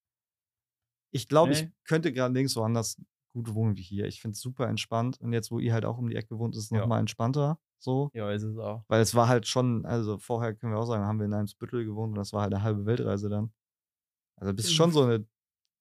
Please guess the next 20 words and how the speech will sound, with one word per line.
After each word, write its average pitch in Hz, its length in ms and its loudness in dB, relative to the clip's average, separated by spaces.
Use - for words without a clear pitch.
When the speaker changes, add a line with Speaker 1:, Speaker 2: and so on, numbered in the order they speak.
Speaker 2:
Also 139 240 0
von 135 280 -4
da 143 240 4
nach 151 180 0
hier, 160 240 0
ja, 113 140 2
ja, 110 60 2
Speaker 1:
vierzig 127 380 6
Speaker 2:
ja. 151 100 4
Speaker 1:
Minuten 165 260 6
oder 185 220 4
so 180 120 0
mit 175 120 4
der 156 80 4
Bahn? 202 420 0
Speaker 2:
Mhm. 127 100 -4
Speaker 1:
Dreißig, 151 600 4
vierzig 202 460 -2
so? 226 340 0
Speaker 2:
Ja. 359 420 -4